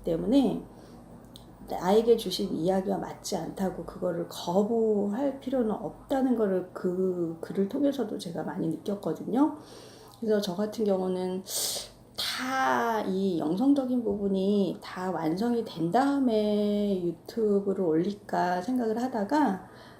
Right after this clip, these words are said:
제가 날마다, 날마다 깨닫게 되는 그것들이 너무너무 소중하기 때-,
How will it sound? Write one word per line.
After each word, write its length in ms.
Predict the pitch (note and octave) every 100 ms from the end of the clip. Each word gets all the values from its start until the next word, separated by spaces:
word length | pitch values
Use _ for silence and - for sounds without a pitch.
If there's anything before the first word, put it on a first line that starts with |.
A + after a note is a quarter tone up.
| -
제가 240 | - A#3+ C4
날마다, 480 | D#3+ F#3+ B3+ C#4
날마다 420 | B3+ A#3 G#3 G3 G3
깨닫게 400 | - F#4+ F#4 D#4+
되는 280 | C#4 B3 A3
그것들이 500 | - G#3 G3+ G#3+ F#3+
너무너무 460 | E3 A3 C4+ B3+
소중하기 500 | B3 C#4+ C#4+ B3+ G#3+ G3+
때-, 100 | F#3+